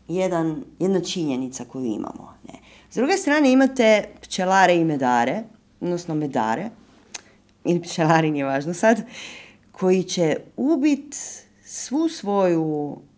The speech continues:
a, cijelu svoju košnicu, zato što mu je to jeftinije, i onda sljedeće sezone kupit nove pčele od negdje i napravit ponovno taj med. Znači, mi imamo ozbiljan problem sa tim kako se, a, ljudi ponašaju prema prirodi,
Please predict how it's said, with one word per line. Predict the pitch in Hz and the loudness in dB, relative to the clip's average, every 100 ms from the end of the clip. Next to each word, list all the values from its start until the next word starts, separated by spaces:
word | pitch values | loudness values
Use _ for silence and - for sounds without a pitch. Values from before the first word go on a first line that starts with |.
| - | -12
a, | 73 - | -10 -8
cijelu | - 302 262 | -4 -2 0
svoju | - 165 156 | -2 -8 -10
košnicu, | 151 139 - 170 165 - 359 240 | -10 -12 -12 -14 -12 -12 -10 -6
zato | 214 220 | -6 -6
što | 220 208 | -6 -6
mu | 190 | -6
je | 185 | -6
to | 196 | -8
jeftinije, | 175 - 233 170 135 104 - _ _ _ _ | -8 -6 -6 -4 -6 -10 -12 _ _ _ _
i | 196 214 | -4 -2
onda | 220 | -2
sljedeće | 220 220 220 202 | -2 -2 -2 -6
sezone | 165 175 208 196 | -10 -6 -4 -4
kupit | 196 - 180 | -6 -10 -8
nove | 185 175 175 | -4 -4 -6
pčele | - 185 240 | -6 -2 0
od | 240 | 0
negdje | 220 220 226 220 220 - - - | 0 0 0 -2 -4 -12 -20 -8
i | |
napravit | 185 180 180 175 175 170 | -6 -2 0 2 0 -4
ponovno | - 156 151 151 139 | -6 -4 -4 -6 -10
taj | - - | -12 -14
med. | - - - - - - | -14 -18 -20 -20 -14 -8
Znači, | 196 226 | -4 0
mi | 226 | 2
imamo | 269 262 226 - | 4 4 2 0
ozbiljan | 208 247 247 233 208 180 | 2 2 2 0 0 -4
problem | - 202 196 160 170 240 233 - - | -6 -2 0 0 -2 -4 -6 -14 -16
sa | - | -14
tim | - 220 214 | -4 -2 -2
kako | 202 202 220 | -4 -4 -8
se, | - 190 185 185 - _ _ _ _ - - | -4 -4 -4 -6 -14 _ _ _ _ -20 -8
a, | 160 156 | -4 -2
ljudi | 175 202 202 | -2 -4 -6
ponašaju | 180 175 165 165 165 | -4 -2 -2 -4 -10
prema | - 165 160 | -6 -6 -4
prirodi, | 190 127 110 - - | -4 -4 -6 -14 -20